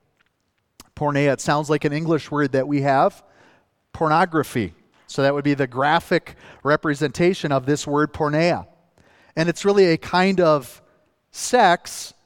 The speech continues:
that's over here in this category of living, the Genesis three way of living, where it's all about me, my desires, my lusts, what I can take from someone else,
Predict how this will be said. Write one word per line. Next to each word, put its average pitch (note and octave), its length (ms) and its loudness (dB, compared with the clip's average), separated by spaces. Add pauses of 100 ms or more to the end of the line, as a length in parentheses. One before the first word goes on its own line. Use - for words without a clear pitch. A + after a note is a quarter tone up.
(140)
that's E3 200 0
over G3+ 240 2
here F#3+ 220 2
in E3 160 -2
this G3+ 260 0
category C#3 600 0
of A#2+ 120 -2
living, B2+ 360 -2
the A#2+ 100 -4
Genesis D3+ 580 -4
three D3+ 460 -2 (280)
way C#3+ 200 2
of C3 160 -2
living, C#3+ 360 0
where C#3 240 0
it's C#3 160 -2
all E3 200 0
about D3+ 260 2
me, F3 260 0
my D#3+ 220 2
desires, D#3+ 640 0
my D#3+ 200 2
lusts, D#3+ 520 0 (480)
what D3+ 160 2
I F3+ 120 4
can D3+ 200 -4
take F#3 340 2
from D#3+ 160 -10
someone D#3 360 -2
else, F3+ 520 0